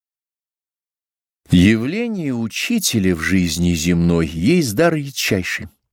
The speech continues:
Многие живут, даже не помышляя об этой возможности. И проще, и легче, и безответственней. Можно ли им позавидовать?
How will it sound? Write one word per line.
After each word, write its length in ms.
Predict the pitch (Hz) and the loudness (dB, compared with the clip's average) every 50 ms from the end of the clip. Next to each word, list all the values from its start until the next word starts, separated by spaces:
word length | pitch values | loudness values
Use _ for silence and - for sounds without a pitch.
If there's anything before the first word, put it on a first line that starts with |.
| _ _ _ _ _ _ _ _ _ _ _ _ - | _ _ _ _ _ _ _ _ _ _ _ _ -2
Многие 480 | - 98 87 90 92 92 87 90 92 | 0 2 4 4 4 2 2 2 2
живут, 280 | 90 87 98 98 95 90 | 2 2 0 0 0 2
даже 300 | 92 90 87 98 95 90 _ _ | 0 0 0 -2 -4 -4 _ _
не 160 | - 92 95 92 | 0 2 2 2
помышляя 680 | - 101 95 98 98 92 - - - 98 95 98 101 101 | 4 4 4 4 4 2 0 0 0 2 2 4 2 2
об 80 | 104 | 0
этой 200 | 113 113 - 123 | -2 -4 -4 -4
возможности. 760 | 123 135 135 131 156 156 139 113 98 90 - - - - _ _ _ _ _ _ _ _ _ _ _ _ _ _ _ _ - | -4 -4 -4 -4 -4 -4 -2 -2 -2 -2 -2 -6 -10 -12 _ _ _ _ _ _ _ _ _ _ _ _ _ _ _ _ 0
И 120 | - - | 0 0
проще, 760 | - - 80 87 101 120 135 135 - - - - - - 71 | 0 2 2 2 4 2 0 -2 -6 -10 -12 -14 -12 -10 -8
и 80 | 69 | -6
легче, 560 | 69 78 85 104 127 135 117 - - - - 80 | -2 0 2 2 2 0 -4 -6 -10 -8 -6 -6
и 60 | 73 | -6
безответственней. 880 | 69 71 76 71 - - - 104 123 156 - - - - - - - _ _ _ _ _ _ _ _ _ _ _ _ _ _ _ - | -6 -4 -6 -6 -4 0 2 2 2 2 -2 -6 -12 -14 -18 -18 -18 _ _ _ _ _ _ _ _ _ _ _ _ _ _ _ -2
Можно 340 | 78 76 82 82 80 85 | 0 2 2 2 2 2
ли 100 | 82 90 | 4 4
им 120 | 95 95 90 | 4 2 2
позавидовать? 680 | - 95 95 120 147 180 185 143 113 98 - - - | 0 0 0 0 0 -2 -4 -6 -6 -10 -10 -14 -16